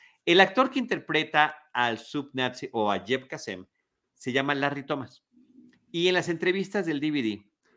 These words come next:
Larry Thomas menciona varias cosas. Una,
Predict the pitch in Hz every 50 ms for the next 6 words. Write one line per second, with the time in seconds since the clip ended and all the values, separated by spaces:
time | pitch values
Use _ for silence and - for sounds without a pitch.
0 | _ _ _ - 113 127 135 151 135 - 139 131 139 127 131 123 113 107 - 139
1 | 127 113 110 117 117 - - _ _ _ - 101 98 95 107 98 90 - - -
2 | 95 90 - 98 - - - 214 262 240 233 254 294 -